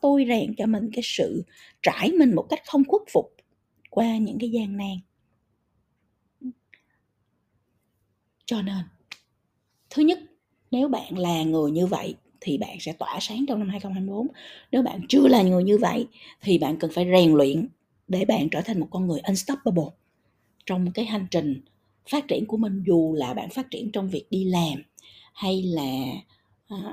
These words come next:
bạn kinh doanh. Như vậy thì rèn những cái, rèn cái phẩm chất này mình rèn sao?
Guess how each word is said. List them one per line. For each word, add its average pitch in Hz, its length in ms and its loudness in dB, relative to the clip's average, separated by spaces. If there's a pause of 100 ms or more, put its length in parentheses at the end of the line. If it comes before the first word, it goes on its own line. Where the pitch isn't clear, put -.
bạn 180 380 -8 (100)
kinh 175 180 2
doanh. 165 180 6 (1800)
Như 233 160 10
vậy 180 140 8
thì 175 180 6
rèn 160 340 8
những 139 140 6
cái, 311 300 2 (640)
rèn 190 180 6
cái 294 140 -2
phẩm 147 160 -2
chất 359 180 0
này 226 100 6
mình 175 180 0
rèn 165 240 2
sao? 247 300 -6